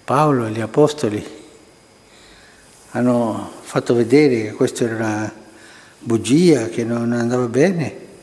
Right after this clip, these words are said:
subito la rivoluzione contro di loro.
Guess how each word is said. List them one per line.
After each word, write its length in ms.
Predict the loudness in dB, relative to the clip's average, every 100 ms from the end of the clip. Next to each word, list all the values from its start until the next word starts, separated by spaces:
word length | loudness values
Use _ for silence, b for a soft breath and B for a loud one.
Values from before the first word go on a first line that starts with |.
| -20
subito 720 | -14 -8 -6 -2 -2 -4 -12 -14 -20 -20 B B B B
la 140 | -6 -4
rivoluzione 680 | -2 -2 -4 -4 -2 -2 -2
contro 340 | -6 -8 -6
di 120 | -4
loro. 640 | 2 4 4 0 -10 -16